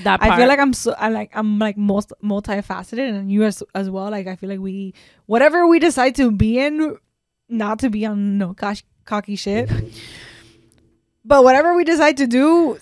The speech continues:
Speaker 2: a lot of
Speaker 1: It's gonna be
Speaker 2: times
Speaker 1: good.
Speaker 2: we do succeed at it.
Speaker 1: Yeah.
Speaker 2: So as a photographer, as a model, we both can model. This podcast, like,
Speaker 1: Literally.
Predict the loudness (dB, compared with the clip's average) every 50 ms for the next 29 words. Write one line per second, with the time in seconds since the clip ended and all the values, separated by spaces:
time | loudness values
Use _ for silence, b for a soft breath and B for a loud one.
0 | _ _ -4 -2 0 0 2 4 4 4 6 4 4 2 0 0 -2 -2 -2 -2
1 | -2 -2 0 -2 -2 -4 -4 -4 -4 -4 -4 -6 -8 -10 -10 -8 -8 -8 -8 -8
2 | -6 -4 -4 -4 -6 -6 -8 -4 2 4 6 6 6 6 4 2 2 2 0 -4
3 | -8 -14 _ _ _ _ _ _ _ _ _ _ _ _ _ _ _ -6 -4 -4
4 | -4 -6 -6 -4 -4 -4 -2 -4 -4 -4 -2 -2 -2 -2 -4 -6 -12 _ _ _
5 | -6 -4 -4 -2 -4 -4 -4 -2 -2 0 0 -2 -2 -6 -8 -12 _ _ _ -10
6 | -8 -6 -6 -4 -6 -6 -8 -8 -8 -8 -6 -6 -8 -8 -8 -10 -10 -12 -14 _
7 | _ _ _ _ _ _ _ _ -2 -2 -2 0 2 2 4 4 2 2 2 0
8 | 0 2 0 0 -2 -2 -4 -2 2 4 4 6 6 6 6 6 6 6 6 6
9 | 8 8 8 8 6 6